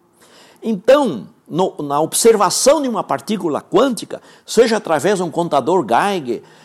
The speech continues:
seja através de um interferômetro de Mach Zehnder, o observador sempre está no comando. Ele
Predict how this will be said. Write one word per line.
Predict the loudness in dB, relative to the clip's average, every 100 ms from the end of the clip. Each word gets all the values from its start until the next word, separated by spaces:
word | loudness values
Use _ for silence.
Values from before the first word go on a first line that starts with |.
| _
seja | -4 0 2 0
através | -2 -2 0 -2
de |
um | -2
interferômetro | 0 0 0 0 2 0 -2 -6
de | -6
Mach | -2 -2 -4
Zehnder, | -8 -4 -2 -2 -6 -10 _ _ _ _ _ _ _ _ _ _ _ _
o | 0 2
observador | 2 4 4 4 4 2 4 4 2
sempre | -2 0 0 0
está | -2 2 2
no | 2
comando. | 0 0 -2 -6 -10 _ _ _ _ _ _ _ _ _ _ _ _ _
Ele | 4 6 4 0